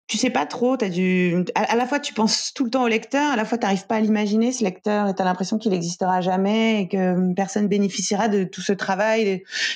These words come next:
et toi, t'as cogité toutes les nuits sous la douche, t'as été marcher, t'as été en colère, t'as pleuré, t'as rigolé, tu t'es trouvé super, tu t'es trouvé trop nul. Mais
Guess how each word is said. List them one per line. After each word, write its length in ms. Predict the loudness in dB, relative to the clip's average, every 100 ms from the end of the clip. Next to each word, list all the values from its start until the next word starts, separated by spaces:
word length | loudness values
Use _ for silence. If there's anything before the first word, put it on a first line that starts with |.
| -4
et 80 | -2
toi, 120 | 0
t'as 120 | -2
cogité 640 | 0 0 0 -2 -2 0
toutes 160 | 0 0
les 140 | 0
nuits 240 | 2 2 0
sous 100 | 0
la 160 | 0
douche, 340 | 0 0 0 0
t'as 100 | -2
été 160 | 0
marcher, 360 | 0 0 0 0
t'as 120 | 0
été 120 | 0
en 80 | -2
colère, 600 | -2 0 0 2 0 -2 -4
t'as 80 |
pleuré, 400 | -4 -2 0 0
t'as 120 | 0 -2
rigolé, 420 | 0 0 0 0
tu 100 | -4
t'es 80 | -6
trouvé 220 | -2 -2
super, 480 | -2 -4 -2 0 -2
tu 100 | -4
t'es 80 |
trouvé 260 | -6 -4 -4
trop 220 | -2 -2
nul. 440 | 0 2 0 -2 -4 _ _ _ _ _ -2
Mais 220 | -2 -2